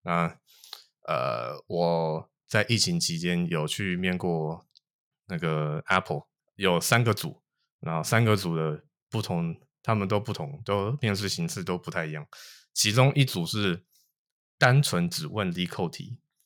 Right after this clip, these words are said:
而且很好玩，是我后来去翻，才发现他原封不动的问，啊，都是 Medium 的题目。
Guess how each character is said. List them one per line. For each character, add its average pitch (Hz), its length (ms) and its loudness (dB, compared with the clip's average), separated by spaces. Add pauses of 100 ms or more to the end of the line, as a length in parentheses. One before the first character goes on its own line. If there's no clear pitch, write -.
(260)
而 107 120 0
且 101 180 4
很 95 160 -2
好 107 120 4
玩， 90 140 4
是 101 120 0
我 87 80 2
后 101 100 4
来 90 80 4
去 90 100 -4
翻， 82 280 0
才 87 120 -2
发 92 200 2
现 98 120 -2
他 98 120 4
原 85 200 0
封 90 140 -2
不 80 100 -6
动 80 160 -4
的 73 60 -8
问， 73 200 -6 (360)
啊， 82 280 0
都 104 220 0
是 104 220 -2
Medium 92 380 0
的 76 100 -2
题 76 160 -8
目。 73 240 -8